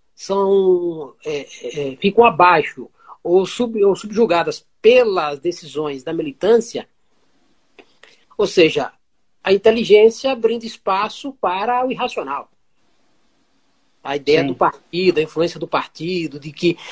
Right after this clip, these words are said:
Speaker 1: a, a, a, o culto ao líder, esse tipo de coisa. Eu acho, foi extremamente saudável a minha experiência na, na militância, só na militância política e estudantil,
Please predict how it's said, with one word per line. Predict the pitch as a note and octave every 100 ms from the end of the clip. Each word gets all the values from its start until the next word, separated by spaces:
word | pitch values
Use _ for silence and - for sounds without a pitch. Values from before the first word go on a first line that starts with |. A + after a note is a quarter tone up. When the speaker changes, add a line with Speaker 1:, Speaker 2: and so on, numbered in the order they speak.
| -
Speaker 1:
a, | D#3
a, | D#3 D#3 D3+ D3 D3+ C#3+ C#3
a, |
o | F3
culto | F3 - A3+ A3 F3
ao | E3+
líder, | D#3 F#3 G3+ D#3 C3 A#2+ - _ _ _ _ _ _
esse | F#3 F3+
tipo | - A3
de | A3+
coisa. | A3+ G3 A#3 A#3 B3+ _ -
Eu | G#3 D4 E4+
acho, | B3+ - D4
foi | - G#3+ -
extremamente | A3+ C4 C4
saudável | A#3 G3+ D#3+ E3+
a | D3+
minha |
experiência | D#3+ - D3+ C#3+ D3 C#3+ C#3
na, | C#3 C3
na | C3
militância, | C3+ C3 - G#3 A#3 G3
só | - - A3+ A#3
na | D#3+ D#3
militância | E3 D#3+ - D#3 D3 D3
política | - C3+ F#3+ A#3 - E3 D3
e | C#3+
estudantil, | C3+ D#3+ D3 B2+ - B3+ B3